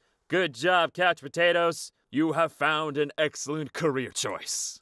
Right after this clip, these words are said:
When J K Rowling was auctioning off the adaptation rights for Harry Potter in nineteen ninety-eight, Nintendo was trying to gain the exclusive productivity rights so they could create video games to coincide with each book.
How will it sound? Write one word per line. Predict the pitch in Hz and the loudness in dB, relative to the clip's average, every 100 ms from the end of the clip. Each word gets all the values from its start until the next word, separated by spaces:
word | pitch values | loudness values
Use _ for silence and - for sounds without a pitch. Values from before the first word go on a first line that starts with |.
| _ | _
When | - 220 | -4 -2
J | 214 285 | 0 -2
K | 285 277 | 0 0
Rowling | 254 208 190 214 | 2 2 -2 -4
was | 208 151 | -4 -2
auctioning | 208 220 - 185 208 | 0 0 0 -6 -4
off | 202 180 165 | 0 0 0
the | 180 | -2
adaptation | 196 214 - 151 | 0 0 -2 -4
rights | 139 151 | -2 -4
for | - 123 | -4 -2
Harry | 147 202 | -2 -2
Potter | 208 202 180 151 | -2 0 0 0
in | 143 131 | -2 -4
nineteen | 170 160 170 | -6 -8 -8
ninety-eight, | 170 151 185 160 - _ - | -4 -2 0 -2 -8 _ -6
Nintendo | 226 269 - 294 330 - 95 92 - | -4 -4 -2 -2 -2 -6 -6 -14 -2
was | 165 185 | -2 -2
trying | - 269 294 | 0 0 0
to | 247 | -4
gain | 196 240 220 | -4 -4 -2
the | 208 | -4
exclusive | 160 - 214 220 208 175 | -4 -2 -2 0 -2 0
productivity | 220 220 190 226 185 151 | 2 0 0 -2 0 0
rights | 135 160 156 | 2 0 -2
so | 165 | -6
they | 175 | -6
could | 180 160 | -6 -8
create | 160 185 180 | -4 -2 -2
video | 196 214 190 | -2 -2 -2
games | 170 214 202 | -2 -4 -6
to | 226 | -6
coincide | 220 202 247 220 233 175 190 | -2 -2 -2 -2 2 2 2
with | 185 202 - | -2 -6 -8
each | 160 - | -10 -10
book. | 139 240 294 - | -2 2 2 0